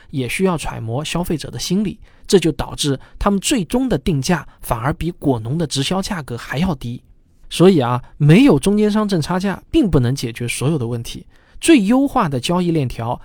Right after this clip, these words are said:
并不一定就是两者之间的最短路径。大多数时候，交易阻力最小的那条路径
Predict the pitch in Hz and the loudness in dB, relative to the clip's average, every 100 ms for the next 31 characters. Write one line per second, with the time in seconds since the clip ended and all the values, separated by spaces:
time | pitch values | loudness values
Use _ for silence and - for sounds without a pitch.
0 | - 254 202 156 160 185 240 202 - 156 | -6 -2 0 0 0 -2 -2 -4 0 0
1 | 131 139 131 117 160 202 120 156 147 180 | 0 -2 -2 -2 -2 -4 -4 -2 0 0
2 | 139 123 - 202 - - 120 160 - 120 | 0 -4 -4 -4 -4 -8 -4 -4 -2 -8
3 | - _ _ _ _ 180 156 143 147 135 | -10 _ _ _ _ -6 -2 0 0 -2
4 | 117 127 - - - - 233 247 269 226 | -4 -4 -6 -14 -18 0 4 4 2 0
5 | 156 127 117 170 156 - 254 - - 120 | -4 -6 -2 -2 -2 -2 -2 0 -2 -4
6 | - 143 202 - 123 117 123 | -4 0 0 -2 -6 -6 -8